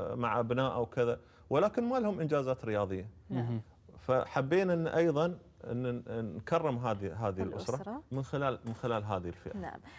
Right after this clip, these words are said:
Speaker 3: نعم.
Speaker 2: وباب التسجيل مفتوح إلى متى دكتور؟
Speaker 1: آه، باب التسجيل مفتوح إلى، آه، تاريخ اثناعشر ديسمبر إن شاء الله.
Speaker 2: نعم،
Speaker 1: مفتوح
Speaker 2: ديسمبر.
Speaker 1: من
Speaker 2: يعني
Speaker 1: الحين،
Speaker 2: ما شاء
Speaker 1: نعم،
Speaker 2: الله.
Speaker 1: إلى، إلى اثناعشر ديسمبر.
Speaker 2: هنالك في، وأيضًا موقع إلكتروني بإمكانهم
Speaker 3: مهم.
Speaker 2: الحين يا جماعة
Speaker 1: نعم.
Speaker 2: في ال-،
Speaker 3: موجود على
Speaker 2: غرفة
Speaker 3: الشاشة.
Speaker 2: الكنترول بيعرضونه. نعم، موجود بإمكان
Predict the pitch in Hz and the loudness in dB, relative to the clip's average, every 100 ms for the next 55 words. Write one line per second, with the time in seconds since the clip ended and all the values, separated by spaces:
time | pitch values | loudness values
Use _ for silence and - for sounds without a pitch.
0 | - 120 277 247 370 277 - 190 - 202 | -6 0 0 2 0 -2 -2 -4 -2 -2
1 | 196 175 165 185 - - 262 262 - 185 | -2 -2 -2 -6 -8 -6 -6 -4 -6 -4
2 | 180 196 - 165 - - - - - - | -4 -6 -6 -8 -8 -14 -14 -14 -16 -20
3 | - 113 110 113 113 131 131 - 127 123 | -8 -2 0 2 2 2 2 -2 -2 0
4 | 139 127 120 - - 143 147 - 123 131 | 0 0 -4 -6 -4 -2 -2 -4 -2 0
5 | 139 147 147 - 104 104 101 98 98 - | 2 0 -2 -2 2 4 4 2 -2 -8
6 | - 113 113 127 123 101 - 117 135 - | -6 0 2 0 -2 -6 -4 -4 -4 -6
7 | 117 92 90 90 82 78 - 90 - 82 | -4 -4 -4 -6 -6 -8 -10 -10 -8 -8
8 | 78 92 - - - - 185 170 170 - | -8 -10 -16 -20 -20 -16 -12 -8 -4 -2
9 | - 98 - 98 185 190 190 214 208 - | -2 -2 -4 -4 -4 -4 -2 -2 -2 -2
10 | 196 190 - - 101 101 104 - 107 - | -2 0 0 -4 -6 -4 -6 -6 -8 -8
11 | - 80 85 - 95 220 226 226 - 226 | -12 -10 -12 -8 -4 -2 -2 -4 -6 -2
12 | 226 202 202 262 269 240 254 - 208 220 | -2 0 2 4 4 4 2 4 2 0
13 | 220 214 226 269 277 202 196 254 233 214 | 0 2 2 2 0 -2 -2 2 2 2
14 | 202 214 202 196 202 190 202 190 180 185 | 0 -2 -2 0 2 2 2 0 0 2
15 | 185 123 127 135 110 104 - 101 104 208 | 4 4 2 0 0 0 -2 -4 -2 -2
16 | 196 214 220 185 180 175 202 233 285 196 | 2 2 2 2 2 0 0 0 0 -2
17 | 180 208 185 180 240 208 208 - 220 | 0 0 0 0 0 0 -2 2 2